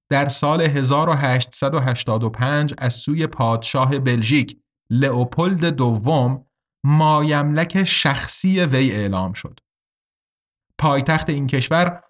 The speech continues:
آن زمان لئوپولدویل نامیده می‌شد و امروزه کینشازا نام دارد.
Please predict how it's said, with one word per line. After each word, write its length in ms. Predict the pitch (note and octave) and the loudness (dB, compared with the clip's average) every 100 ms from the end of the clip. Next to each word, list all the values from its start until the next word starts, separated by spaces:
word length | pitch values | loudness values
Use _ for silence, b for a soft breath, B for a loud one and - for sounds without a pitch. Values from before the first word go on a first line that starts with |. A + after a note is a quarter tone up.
| _ - | _ -2
آن 180 | G3 G3+ | 2 4
زمان 440 | F#3+ F#3 F#3 D#3+ | 4 4 2 2
لئوپولدویل 960 | C#3+ C3 B2+ C#3 C3 A#2+ A#2+ C3+ D#3 | 2 0 0 0 0 2 2 2 2
نامیده 440 | B2+ A2 G#2+ G#2+ G#2+ | 2 2 0 -2 -2
می‌شد 400 | G#2 - G#2+ A#2 | -4 -4 -2 -2
و 60 | C3+ | 0
امروزه 600 | D#3 D3+ D#3 E3 G#3 - _ | 0 0 2 0 -2 -4 _
کینشازا 720 | - - D3 C3 - A#2+ B2 C3+ | -8 -2 0 2 2 2 2 2
نام 260 | G2+ F#2+ | 0 -2
دارد. 400 | G2 F2+ - - | -4 -6 -8 -12